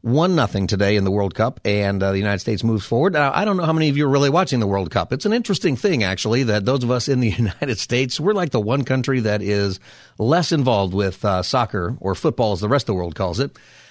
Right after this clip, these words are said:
than anywhere else. But, uh, there is a certain political angle to the game today between the United States and Iran. And I want to talk about this today with what's happening in China, what's happening in Iran, and maybe you're unaware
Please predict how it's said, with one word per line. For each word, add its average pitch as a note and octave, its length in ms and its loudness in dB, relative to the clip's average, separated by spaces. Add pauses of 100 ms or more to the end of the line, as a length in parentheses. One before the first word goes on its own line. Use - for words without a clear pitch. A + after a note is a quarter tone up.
(100)
than C3 180 0
anywhere C3 360 4
else. E2+ 240 -2
But, G#2+ 340 -2
uh, G#2+ 380 0 (160)
there D#3+ 280 2
is D#3 300 0
a C#3+ 140 2
certain D#3 300 -4
political C#3 720 0
angle B2 500 0
to A2 240 0
the G#2 80 -2
game A#2 320 0
today G2 260 0
between G#2+ 220 -2
the G#2 60 0
United G#2 220 -2
States G2+ 280 -4
and F#2+ 80 -4
Iran. G2+ 420 -2 (440)
And A#2 320 2
I - 20 4
want C4 160 -2
to A#3 80 0
talk A3+ 120 -2
about B2+ 340 0
this B2 400 -2 (120)
today G2 460 0
with G#2+ 160 0
what's B2 160 -2
happening D3+ 380 -2
in A2+ 100 0
China, A#2+ 380 0
what's G#2 120 -4
happening B2 380 0
in A2 140 0
Iran, G2 380 0
and G#2 60 0
maybe F3+ 200 0
you're A3 180 -2
unaware F#3 680 -2